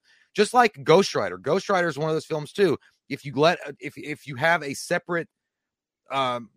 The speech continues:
studio where you're allowed to do rated R shit, you're allowed to get in there, you're allowed to examine that hole, hole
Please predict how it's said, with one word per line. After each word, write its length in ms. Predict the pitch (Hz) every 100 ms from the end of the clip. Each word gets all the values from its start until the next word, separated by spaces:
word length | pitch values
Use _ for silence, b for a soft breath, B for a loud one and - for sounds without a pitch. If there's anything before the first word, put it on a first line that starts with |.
| _
studio 480 | - 202 220 180 131
where 140 | 131
you're 220 | 131 147
allowed 240 | 143 143 143
to 80 |
do 160 | 120 147
rated 320 | 104 131 131
R 160 | 120 139
shit, 280 | - 170 127
you're 200 | 127 120
allowed 320 | 113 120 131
to 60 | 113
get 200 | 127 -
in 180 | 135 151
there, 200 | 165 175
you're 220 | 147 147
allowed 380 | 135 147 160 151
to 100 | 127
examine 640 | 107 87 156 226 185 117
that 180 | 107 101
hole, 200 | 113 98
hole 380 | - 120 87